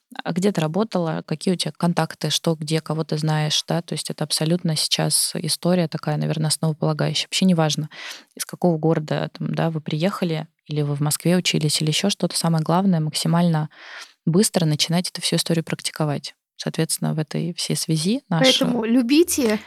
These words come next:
Speaker 2: умейте
Speaker 1: и
Speaker 2: и
Speaker 1: практикуйте.
Speaker 2: практикуйте.
Speaker 1: Да, это, наверное, основное. Спасибо вам.
Speaker 2: Да, спасибо, что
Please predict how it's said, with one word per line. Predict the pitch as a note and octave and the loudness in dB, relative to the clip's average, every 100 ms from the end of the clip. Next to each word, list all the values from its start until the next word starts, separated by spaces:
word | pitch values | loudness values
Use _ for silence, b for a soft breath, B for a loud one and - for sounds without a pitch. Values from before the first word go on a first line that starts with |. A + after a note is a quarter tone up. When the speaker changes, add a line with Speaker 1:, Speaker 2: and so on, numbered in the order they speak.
| - | 2
Speaker 2:
умейте | A#3+ B3+ C#4+ D#4 G#3 | 4 6 4 2 2
Speaker 1:
и | E3 | 2
Speaker 2:
и | D#3 | 4
Speaker 1:
практикуйте. | - C#4 - C#4+ - C#4 C4 - | 4 4 6 6 8 6 6 6
Speaker 2:
практикуйте. | C#4+ C#4 D#3 | 6 6 4
Speaker 1:
Да, | D3 D3 | 2 2
это, | D3+ - | -2 0
наверное, | D#3+ D#3+ E3 E3 | 0 2 2 0
основное. | - E3 D#3 D3 | 2 2 2 2
Спасибо | - F3 G#3+ E3+ | 2 2 4 4
вам. | D#3+ G3 A#3 | 4 4 2
Speaker 2:
Да, | - G#3 | 0 -2
спасибо, | - F#3+ - A3 F#3+ | 0 -2 0 2 2
что | - - F#3+ F#3+ F#3 | 0 0 0 2 0